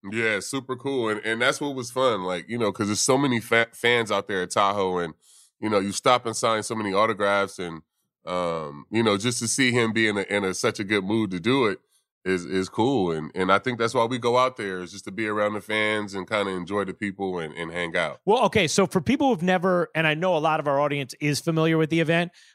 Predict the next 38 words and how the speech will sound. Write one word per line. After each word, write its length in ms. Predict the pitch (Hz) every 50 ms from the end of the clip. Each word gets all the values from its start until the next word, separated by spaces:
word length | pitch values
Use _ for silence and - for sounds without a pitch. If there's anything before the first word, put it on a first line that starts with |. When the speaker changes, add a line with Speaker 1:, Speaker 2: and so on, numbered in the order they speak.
| _ _
Speaker 2:
but 120 | 170 170
for 180 | - - 175 -
people 460 | - - 196 208 - 214 214 202 165
who 220 | 151 190 175 175
are 500 | 160 147 143 139 139 135 131 127 123 123 _ _ _ _ _ _ _
not 500 | - 135 143 147 156 160 160 175 185 185 - _
familiar 420 | - 190 185 185 190 190 190 190 185
with 160 | 190 190 -
the 140 | - 190 190
event, 380 | 185 175 190 190 196 208 254 - _ _ _ _ _ _ _ _
what, 220 | 147 180 202 - -
w-, 180 | 151 139 151 - _ -
can 160 | - 180 190
you 100 | 240 247
just 200 | 277 240 - -
give 140 | 233 214 185
them 80 | 196
a 60 | 165
brief 320 | 143 120 151 175 180 175 -
overview 680 | 175 160 165 156 151 160 147 170 170 160 165 175 180 -
of 160 | 143 143 131 139
what 220 | 139 151 143 -
the 100 | - 156 147
event 320 | 131 147 143 139 139 127
is? 260 | 147 139 143 147 131 -
See, 260 | - 160 147 143 139
'cause, 220 | - - 156 117
like, 180 | 147 143 131 139
it's 140 | 139 - 180
got 180 | 165 190 180 156
a 80 | 139
lot 440 | 135 143 156 156 165 170 170 175 165
of 200 | 156 147 135 127
athletes 500 | 143 127 139 135 123 - 135 127 123 -
and 100 | 127 117
celebs 380 | - - 120 117 107 98 92 98
out 240 | 104 92 90 85 -
there. 220 | 95 90 87 82